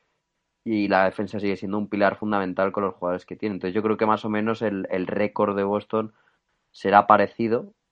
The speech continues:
eh, al de la temporada pasada y si no incluso superior, porque en esta no debería sufrir una crisis como la que sufrió la temporada pasada al principio. Y quizás los, los únicos que estén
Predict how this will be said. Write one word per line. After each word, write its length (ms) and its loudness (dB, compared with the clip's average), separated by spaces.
eh, 800 -6
al 140 -4
de 60 -2
la 40 -2
temporada 320 -2
pasada 240 -2
y 60 -6
si 80 -10
no 100 -4
incluso 300 -2
superior, 400 4
porque 320 -4
en 100 -2
esta 260 -2
no 120 0
debería 500 -2
sufrir 320 -6
una 180 -2
crisis 240 -6
como 180 -4
la 140 0
que 60 -10
sufrió 340 -4
la 240 -2
temporada 460 -2
pasada 300 -4
al 60 -2
principio. 580 -8
Y 880 2
quizás 420 0
los, 300 0
los 260 -2
únicos 420 0
que 100 -4
estén 440 0